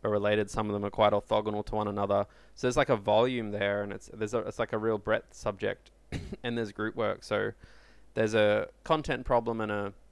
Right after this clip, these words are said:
group work problem that you have to overcome. The C plus plus course I taught for a while, Comp six seven seven one, that's a challenging course to teach because C plus plus is a really hard language to do live coding in.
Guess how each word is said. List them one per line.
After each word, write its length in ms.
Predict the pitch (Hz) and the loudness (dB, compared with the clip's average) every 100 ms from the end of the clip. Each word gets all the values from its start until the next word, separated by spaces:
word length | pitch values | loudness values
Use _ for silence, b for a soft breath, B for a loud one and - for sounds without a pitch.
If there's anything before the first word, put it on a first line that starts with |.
| - _ - | -20 _ -10
group 180 | 127 127 | -4 -2
work 180 | 113 107 | -2 -4
problem 320 | 113 107 104 | -2 -2 -2
that 100 | 101 | -6
you 60 | 107 | -4
have 120 | 107 | -4
to 80 | 113 | -2
overcome. 480 | 107 107 120 117 117 - | -4 -4 -2 -2 -2 -4
The 120 | 156 | -2
C 180 | - 190 | -2 2
plus 220 | 175 156 | 2 2
plus 240 | 170 170 | 2 0
course 240 | - 175 - | 2 2 2
I 80 | 165 | 2
taught 280 | 170 170 | 2 2
for 120 | - 170 | 0 0
a 40 | |
while, 380 | 170 170 170 - | 2 4 2 -2
Comp 180 | 156 156 | -8 -6
six 180 | - - | -8 -4
seven 220 | 160 147 | -4 -2
seven 260 | 147 156 156 | -4 -4 -2
one, 220 | 160 160 - - _ - _ - - | -4 -6 -12 -20 _ -20 _ -20 2
that's 200 | 160 170 | 4 4
a 40 | |
challenging 400 | - 165 156 147 | 0 0 0 -4
course 260 | 139 139 - | -4 -4 -4
to 80 | 139 | -8
teach 260 | 135 127 | -8 -8
because 460 | 135 123 120 120 - b b b b | -10 -2 0 0 -10 b b b b
C 180 | - 147 | -6 -2
plus 200 | 156 147 | 0 2
plus 200 | 151 139 | 2 0
is 80 | 127 | -2
a 60 | 117 | 0
really 280 | 127 131 | 2 2
hard 240 | 131 135 120 | 4 4 4
language 340 | 120 123 120 | 2 0 -2
to 60 | 117 | -2
do 120 | 113 | 2
live 280 | 110 110 110 | 4 4 4
coding 340 | - 113 110 | 2 2 2
in. 180 | 120 123 | -6 -12